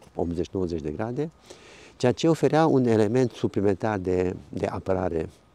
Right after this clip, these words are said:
Și s-a și răspândit acea, acea idee că cetatea Oradea este atât de puternică, având aceste,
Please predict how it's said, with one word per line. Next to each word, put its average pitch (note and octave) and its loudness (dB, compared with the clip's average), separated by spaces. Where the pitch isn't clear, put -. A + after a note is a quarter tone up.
Și - 4
s-a C3 6
și E3+ 2
răspândit A#2+ 0
acea, G#2+ 2
acea F#2+ 2
idee G#2+ 4
că B2+ 0
cetatea G#2+ -2
Oradea F#2+ 0
este F2 -6
atât G2+ -6
de F#2+ -6
puternică, F2 -6
având F2 -2
aceste, F2 -6